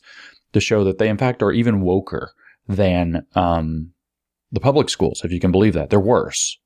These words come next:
And there's a million reasons why that makes sense, which, by the way, school choice advocates need to think through what they're doing carefully because of that fact.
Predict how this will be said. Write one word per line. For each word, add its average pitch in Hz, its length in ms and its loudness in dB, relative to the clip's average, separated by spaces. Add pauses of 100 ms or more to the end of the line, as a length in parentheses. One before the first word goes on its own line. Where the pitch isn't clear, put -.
(260)
And 113 120 0
there's 101 120 0
a 104 40 2
million 117 360 2
reasons 87 300 0
why 82 180 0
that 73 140 -6
makes 78 180 -10
sense, - 280 -4
which, 92 120 -8
by 98 140 4
the 92 80 4
way, 87 180 4
school 90 280 0
choice 110 260 0
advocates 90 400 0
need 80 120 -4
to - 60 -6
think 87 280 -2
through 95 260 2
what 85 140 -2
they're 87 100 -4
doing 90 380 0
carefully 90 600 0 (520)
because 107 260 0
of 104 60 2
that 78 180 0
fact. - 440 -10